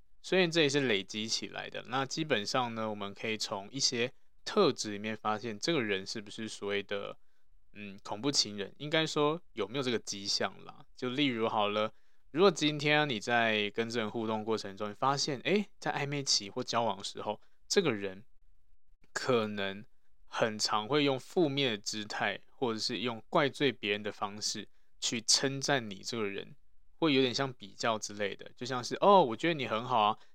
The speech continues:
比起那个谁谁谁哦，那个真的是很糟糕、很差劲这样子，然后把对方讲得很糟糕来凸显你的好。这种类型的人呢，是属于比较负面的。那这种人也是都把自己摆在受害者角度，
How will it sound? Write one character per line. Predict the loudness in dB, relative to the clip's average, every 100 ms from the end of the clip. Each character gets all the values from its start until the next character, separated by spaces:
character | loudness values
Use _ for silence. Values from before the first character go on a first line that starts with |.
| -4
比 | -2
起 | 0 0
那 | -2
个 | -2
谁 | -2 -2
谁 | -2
谁 | -2 -2 -4
哦， | -4
那 | -4
个 |
真 | -4 -2
的 | -2
是 | -2 -2 -6 -8 -20 -20
很 | -14 -12 -2
糟 | 0 0
糕、 | 0 0 0 -6
很 | -10 -6
差 | 0 2
劲 | 0 -4 -10 -8
这 | -6
样 | -6
子， | -8 -12 -12
然 | -4 -2
后 |
把 | 0 0 0 0
对 | 0
方 | 2 -2
讲 | -2 -4
得 |
很 | -6 -6
糟 | 0 0
糕 | 2 0
来 | 0
凸 | -2 -2 0
显 | 0 -4
你 | -6
的 | -4
好。 | -2 -4 -8 -20 -20 -2
这 | 2
种 | 4 4
类 | 4 4
型 | 2 0
的 |
人 | 0 0 0
呢， | -4 -4 -6
是 | -8 -6
属 | -4
于 |
比 | -4 -4
较 | -6
负 | -4 -6
面 | -4 -4 -6
的。 | -8 -10 -12 -20 -2
那 | 2 4 4 0 -6 -20 2
这 | 4
种 | 6 4 2
人 | -2
也 | -2 -4
是 | -4
都 | -2 0
把 | 0 -2
自 | -4
己 | -6
摆 | -6 -8
在 | -6
受 | -2 2 2
害 | 2 0
者 | -4
角 | -4 -6 -6
度， | -12 -12